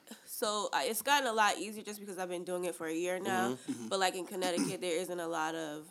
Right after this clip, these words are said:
Speaker 1: um, outlets for people to
Speaker 2: Right.
Speaker 1: do podcasts.
Speaker 2: Right.
Speaker 1: Um, wait, what?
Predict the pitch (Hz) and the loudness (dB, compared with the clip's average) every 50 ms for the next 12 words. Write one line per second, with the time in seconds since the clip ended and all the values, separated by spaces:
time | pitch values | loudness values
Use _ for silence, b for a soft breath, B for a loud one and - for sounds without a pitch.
0 | 196 - - - 156 147 147 - - - 180 - - 156 165 160 - - 160 160 | -14 -12 -8 -8 -6 -6 -6 -4 0 2 2 2 2 0 -2 -4 -4 -6 -10 -10
1 | - 185 170 - 156 156 - 165 151 147 147 170 170 180 - - 104 107 101 - | -8 -8 -8 -8 -8 -8 -6 -6 -4 -2 -2 -2 -2 -2 -4 -4 -2 -2 -2 -4
2 | - 226 214 220 220 220 233 - - - 156 147 - B B B B B - - | -6 -6 -4 -4 -4 -4 -4 -2 -2 0 0 0 -2 B B B B B -2 0
3 | 190 185 180 175 170 160 - - _ - - - - _ _ - 120 120 - - | 2 2 2 2 2 -2 -4 -6 _ -16 -18 -18 -18 _ _ -4 -4 -4 -4 -4
4 | - 170 196 247 - - | -6 -6 -6 -6 -6 -10